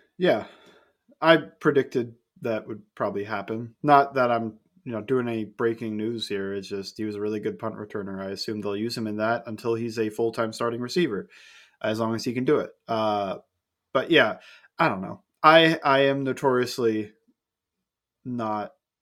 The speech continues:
the hype machine that a lot of people are. So I see these things and I just kinda go like, "Yeah, sure. Ooh, <laughs> Yossi Voss caught a deep ball unguarded without pads. Sick." And I just kinda move on. <laughs> I don't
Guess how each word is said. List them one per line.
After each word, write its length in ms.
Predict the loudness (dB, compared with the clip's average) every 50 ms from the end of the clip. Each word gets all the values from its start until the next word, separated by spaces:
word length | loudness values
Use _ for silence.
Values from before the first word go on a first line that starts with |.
| _ _ _ _ _ _ _ _ _ _ _ _ -12
the 160 | -8 -8 -8
hype 260 | -6 -6 -8 -8 -8 -10
machine 560 | -12 -12 -10 -10 -10 -10 -10 -10 -12 -14 -16 _ -20 -14
that 140 | -12 -10 -8
a 40 | -6
lot 140 | -8 -8 -8
of 80 | -10
people 280 | -12 -14 -14 -10 -8 -6
are. 220 | -6 -6 -8 -10 -12
So 200 | -12 -8 -6 -4
I 80 | -4 -4
see 220 | -6 -6 -8 -8
these 200 | -6 -8 -8 -6
things 300 | -6 -8 -8 -8 -10 -12
and 80 | -12 -12
I 40 | -12
just 120 | -10 -10
kinda 200 | -8 -8 -8 -8
go 160 | -8 -8 -6
like, 200 | -6 -8 -10 -10 -10
"Yeah, 320 | -8 -4 -4 -4 -4 -6 -8 -12 _ _ _ _ _ -16
sure. 400 | -10 -8 -6 -6 -6 -8 -10 _ _ _ _ 2 6
Ooh, 320 | 6 6 6 6 0 -4 -8 -20 _ _
<laughs> 100 | -14 -12 -6 0 2
Yossi 240 | 2 2 4 2 0
Voss 200 | 0 0 0 0
caught 240 | 0 0 0 0 0
a 60 | -2
deep 260 | 0 -2 -2 0 2
ball 320 | 0 2 2 4 4 4 4
unguarded 640 | 4 4 2 2 2 2 2 0 0 -2 -6 -6 -4
without 300 | -2 2 4 4 2 4
pads. 480 | 2 2 2 2 0 -2 -4 -8 -12 -14 _ -20 -20 _ _ _ _
Sick." 580 | -6 -2 2 2 4 2 2 -2 -6 -16 -16 _ _ -20 -20 -20 -20 _ _ _ _ _ _ _ _ _ -20 -20 -20 -20 _ _ _ _ _ _ _ _ _ _ -4
And 100 | 0 0
I 140 | 0 0 -2 -4 _ _
just 160 | -12 -8 -2 2
kinda 160 | 2 2 4
move 200 | 4 4 4 4
on. 240 | 6 6 6 4 2 0 4 4 4 4
<laughs> 260 | 4 0 0 2 4
I 120 | 4 6 6
don't 280 | 6 4 2 0 -4